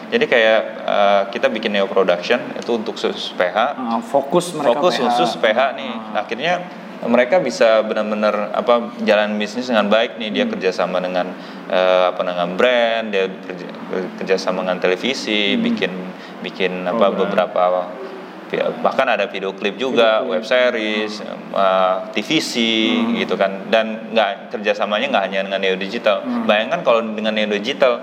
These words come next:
Speaker 2: Hmm.
Speaker 1: mana mau agensi sebelah bikin P H, bikin
Speaker 2: Iya, iya,
Speaker 1: video
Speaker 2: iya.
Speaker 1: sama Neo Digital,
Speaker 2: Iya, iya, iya,
Speaker 1: kan?
Speaker 2: iya.
Speaker 1: Karena Neo
Speaker 2: Betul.
Speaker 1: Digital itu
Speaker 2: Saingan.
Speaker 1: saingan.
Speaker 2: Iya, iya,
Speaker 1: Ini
Speaker 2: iya,
Speaker 1: nggak,
Speaker 2: iya.
Speaker 1: jadi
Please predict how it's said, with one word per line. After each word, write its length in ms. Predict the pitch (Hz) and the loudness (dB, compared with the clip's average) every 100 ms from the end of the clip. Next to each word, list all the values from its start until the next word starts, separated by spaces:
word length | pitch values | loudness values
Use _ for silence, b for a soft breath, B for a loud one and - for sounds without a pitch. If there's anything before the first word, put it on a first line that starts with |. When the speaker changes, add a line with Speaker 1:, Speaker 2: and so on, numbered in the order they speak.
| - | -8
Speaker 2:
Hmm. 160 | 127 123 | -6 -2
Speaker 1:
mana 160 | 131 | 0
mau 240 | 127 151 190 | 2 2 2
agensi 400 | 143 131 131 135 | 2 0 -2 -4
sebelah 480 | 127 127 123 123 113 113 | -4 0 4 4 2 -6
bikin 320 | 117 117 113 | -4 -4 -2
P 160 | 113 110 | 2 2
H, 320 | 110 - - | 2 -2 -6
bikin 320 | 117 135 123 | -4 -2 -2
Speaker 2:
Iya, 0 | |
iya, 80 | 113 | -2
Speaker 1:
video 220 | 117 113 110 | -2 2 4
Speaker 2:
iya. 80 | |
Speaker 1:
sama 100 | 110 110 | 4 4
Neo 160 | 110 107 | 4 2
Digital, 400 | 107 101 98 101 | -2 -2 0 2
Speaker 2:
Iya, 160 | 139 | 0
iya, 280 | 117 113 110 | -2 -2 -2
iya, 140 | 110 107 | -2 0
Speaker 1:
kan? 100 | 110 113 | 0 0
Speaker 2:
iya. 60 | |
Speaker 1:
Karena 180 | 110 120 175 | -2 0 0
Neo 60 | 135 | 0
Speaker 2:
Betul. 120 | 117 | 0
Speaker 1:
Digital 220 | 117 170 185 | 0 2 2
itu 220 | 156 202 180 - - | 0 0 -2 -4 -14
Speaker 2:
Saingan. 480 | - 127 147 165 151 | -6 -2 0 2 2
Speaker 1:
saingan. 520 | 143 139 170 160 131 135 | 0 0 -2 -4 -2 -2
Speaker 2:
Iya, 60 | 127 | -2
iya, 60 | 123 | -2
Speaker 1:
Ini 120 | 120 | -2
Speaker 2:
iya, 60 | 117 | 0
Speaker 1:
nggak, 140 | 117 139 | 2 2
Speaker 2:
iya. 60 | |
Speaker 1:
jadi 100 | 117 | 0